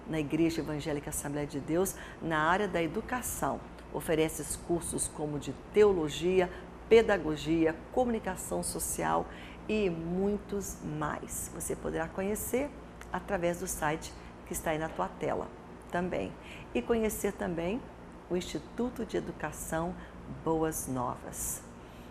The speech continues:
Eu louvo a Deus por você que é mantenedor, que é um semeador, não só desse ministério, mas de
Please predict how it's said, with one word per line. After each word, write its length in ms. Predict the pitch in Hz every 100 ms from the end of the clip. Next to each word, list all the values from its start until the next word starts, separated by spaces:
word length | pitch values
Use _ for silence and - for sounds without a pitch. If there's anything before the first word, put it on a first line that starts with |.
| -
Eu 100 | 160
louvo 220 | 170 165
a 60 | 156
Deus 200 | 170 170
por 160 | 165
você 320 | 156 151 -
que 200 | 165 -
é 20 | 156
mantenedor, 880 | 165 185 175 160 151 139 165 175 -
que 240 | - 151 143 - -
é 60 | 151
um 60 |
semeador, 880 | 151 - 233 240 220 175 143 165 175
não 180 | 165 208
só 180 | 208 175
desse 300 | 160 175 165
ministério, 580 | 156 151 - 160 165 175 - - -
mas 160 | 165
de 140 | 156